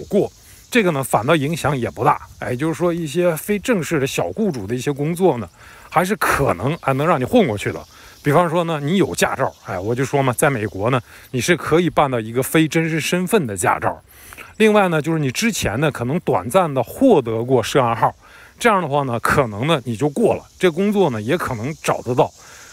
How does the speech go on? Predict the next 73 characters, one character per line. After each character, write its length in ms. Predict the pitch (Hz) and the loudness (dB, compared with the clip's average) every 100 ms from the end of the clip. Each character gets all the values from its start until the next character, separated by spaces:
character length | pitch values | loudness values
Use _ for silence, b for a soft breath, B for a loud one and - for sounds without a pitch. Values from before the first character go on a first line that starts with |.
| B | B
但 160 | - 226 | 0 2
是 80 | 247 | 2
那 140 | 240 | 2
种 120 | 170 120 | 2 0
长 320 | - - 202 | 0 0 -2
期 200 | - 233 | -2 -2
稳 300 | 180 123 101 | 0 -2 -2
定 160 | 202 180 | -2 -2
的 80 | |
正 240 | 156 285 190 | 0 0 2
式 100 | 123 | 0
工 200 | 110 117 | 0 0
作， 220 | 117 113 98 | 2 0 -2
你 60 | 113 | -4
说 120 | 151 | 0
大 240 | 214 160 | 2 2
公 180 | 143 131 | 0 -2
司 120 | 123 | 0
的 100 | 123 | 0
工 160 | 123 117 | 0 0
作 160 | 123 117 | 0 0
啊， 120 | - 120 | -2 -4
你 100 | 120 | 0
说 180 | 135 | 2
我 140 | 143 117 | 2 2
要 100 | 139 | 0
去 80 | 175 | 0
惠 220 | - 185 | 4 2
普， 340 | 101 90 127 - B B B B | 2 0 0 0 B B B B
那 120 | 160 | 0
对 140 | 147 143 | 2 2
不 80 | 113 | 0
起 180 | 113 | -6
啊， 100 | 87 85 | -10 -4
那 180 | 165 139 | 0 2
肯 160 | - 117 | 0 -2
定 120 | 120 | -2
是 80 | 110 | -2
不 120 | 110 | -4
行 180 | 110 92 | -6 -6
了， 160 | 87 - B B _ | -6 -8 B B _
那 100 | 156 | 0
人 180 | 127 120 | 2 0
家 120 | 135 | -2
肯 180 | - 117 | -4 -4
定 80 | 123 | -2
要 100 | 123 | -2
给 120 | 113 | -4
你 120 | 113 95 | -6 -6
查 260 | - 98 | -6 -2
得 100 | 117 | -2
非 160 | 104 131 | -2 -4
常 220 | 107 110 | -2 -2
干 160 | 123 113 | 0 0
干 160 | 117 | -2
净 160 | 110 113 | -4 -2
净、 180 | 120 95 | -2 -2
明 160 | 104 120 | -4 -2
明 160 | 113 | -2
白 160 | 113 98 | -2 -2
白 140 | 90 | -2
的。 120 | 101 92 B B - | -4 -6 B B 0
这 140 | 254 | 2
种 160 | 170 131 | 2 0
工 160 | 131 | 0
作 160 | 135 127 | 4 4
呢， 140 | 104 92 | 2 -6
你 140 | 104 | -2
是 120 | 131 120 | -2 0
找 180 | - | -2
不 140 | - 117 | 0 2
到 180 | 139 | 2
的。 100 | 92 | 0